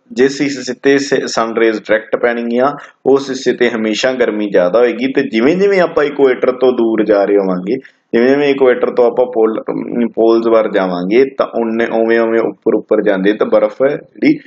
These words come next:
ਅਮ, ਜਿਹੜੀ ਬਰਫ਼ ਵਧੇਗੀ, ਠੰਡ ਵਧੇਗੀ, ਠੀਕ ਹੈ ਜੀ।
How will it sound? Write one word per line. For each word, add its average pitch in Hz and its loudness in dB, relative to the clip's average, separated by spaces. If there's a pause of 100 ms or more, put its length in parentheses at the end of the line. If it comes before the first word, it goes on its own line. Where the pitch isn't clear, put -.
(300)
ਅਮ, 107 0
ਜਿਹੜੀ 101 -4
ਬਰਫ਼ 104 -2
ਵਧੇਗੀ, 127 -2
ਠੰਡ 101 -2
ਵਧੇਗੀ, 139 -2 (300)
ਠੀਕ 135 0
ਹੈ 180 2
ਜੀ। 165 -8